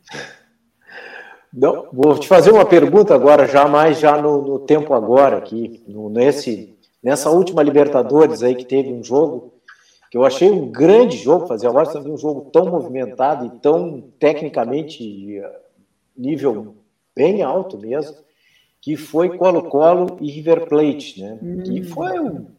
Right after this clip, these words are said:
Speaker 1: pra mim foi um
Speaker 2: Jogaço.
Speaker 1: um jogaço, assim, fazia horas que eu não vi um jogo tão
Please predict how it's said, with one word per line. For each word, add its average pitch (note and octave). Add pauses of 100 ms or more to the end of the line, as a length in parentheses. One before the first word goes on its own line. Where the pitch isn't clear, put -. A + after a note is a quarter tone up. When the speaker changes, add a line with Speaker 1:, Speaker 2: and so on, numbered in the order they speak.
Speaker 1:
pra C3
mim E3+
foi E3+
um C#4+
Speaker 2:
Jogaço. E3+ (640)
Speaker 1:
um A#2
jogaço, C#3
assim, B2
fazia A2+
horas C#3
que D3
eu C3
não C3
vi C3
um C#3+
jogo C3
tão C#3+